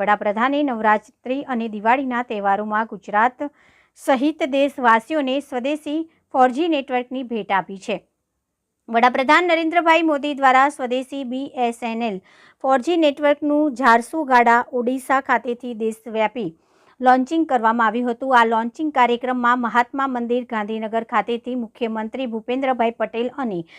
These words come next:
કેન્દ્રીય મંત્રી મનસુખભાઈ માંડવિયા જોડાયા હતા. સિલ્વર જુબલી વર્ષમાં ભારત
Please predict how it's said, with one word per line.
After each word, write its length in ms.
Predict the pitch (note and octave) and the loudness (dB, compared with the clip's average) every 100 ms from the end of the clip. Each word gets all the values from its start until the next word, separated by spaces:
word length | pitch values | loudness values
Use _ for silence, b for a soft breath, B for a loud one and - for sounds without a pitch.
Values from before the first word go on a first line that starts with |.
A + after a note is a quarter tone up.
| B B - | B B 0
કેન્દ્રીય 380 | C#4 C#4+ E4+ F4+ | 2 2 4 2
મંત્રી 360 | E4 D4+ D#4 | 2 0 0
મનસુખભાઈ 600 | D4+ C4 - D#4 C4+ C#4 | 0 -2 -4 -4 -2 -2
માંડવિયા 520 | C#4 A#3+ A3+ A3+ A#3 A3+ | -2 -2 -2 -2 -2 -2
જોડાયા 460 | A#3 G#3+ G#3 A3 | -2 0 0 0
હતા. 260 | A3+ A3+ A#3 | -2 0 -2
સિલ્વર 360 | A#3+ A#3+ C4 | -2 -4 -4
જુબલી 360 | C#4 B3+ A3+ B3 | -4 -6 -6 -4
વર્ષમાં 500 | G#3+ A3+ - A3+ A3 | -2 -4 -4 -6 -4
ભારત 320 | A3 G#3 B3+ | -2 0 -2